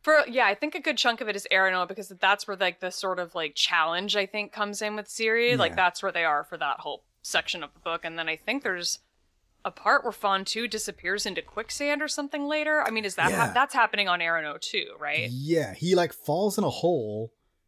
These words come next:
Speaker 2: They can't find him, and then he comes back, like, covered in scorpions, and he's like, "Okay, so, like, this is fine, right? Like, the scorpion."
Speaker 1: <laughs>
Speaker 2: 'Cause I guess, like, you know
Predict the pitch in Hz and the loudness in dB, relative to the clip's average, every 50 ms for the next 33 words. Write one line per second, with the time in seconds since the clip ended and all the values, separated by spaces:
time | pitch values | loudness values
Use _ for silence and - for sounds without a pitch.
0 | _ _ _ - 139 - 185 180 202 160 - - 151 170 175 160 135 117 110 107 | _ _ _ -2 0 2 2 0 0 0 -2 -2 0 0 2 2 2 2 0 -2
1 | 107 120 - - 135 139 143 143 156 - - 180 165 135 117 143 139 143 143 - | -4 -6 -6 -4 -2 0 2 2 2 2 2 2 2 2 4 4 4 4 4 2
2 | 143 127 - - - 151 143 156 156 135 123 - - 156 143 143 165 160 160 160 | 0 -2 -2 -2 0 0 0 2 0 0 -2 0 0 0 2 2 2 2 0 0
3 | 147 139 147 151 143 139 156 131 123 139 139 - - 131 107 104 - _ _ _ | 0 0 0 0 2 2 2 2 2 0 -2 -2 -2 -2 -2 -4 -8 _ _ _
4 | _ _ - - 139 127 123 120 110 - 131 131 120 - 170 160 143 120 113 127 | _ _ -8 -4 -2 -2 0 -2 -2 -2 -2 -2 -2 0 0 0 0 0 0 -2
5 | 143 147 - _ _ - 135 127 - 135 - - 165 143 143 - 160 160 143 - | -2 -4 -4 _ _ -6 -6 -4 -4 -4 0 4 4 6 6 6 4 4 4 2
6 | - - - - - - 508 - - 554 - - 587 - - 302 - - - 311 | 0 -2 -2 -2 0 0 0 2 2 2 4 4 2 2 4 2 2 4 4 6
7 | 196 175 190 180 175 175 185 185 - - 196 190 170 156 - - - - - - | 6 8 8 8 8 8 8 6 6 6 8 8 8 8 8 4 0 -4 -4 -4
8 | _ _ - 202 185 160 139 127 123 123 - | _ _ 2 4 6 8 8 6 6 2 0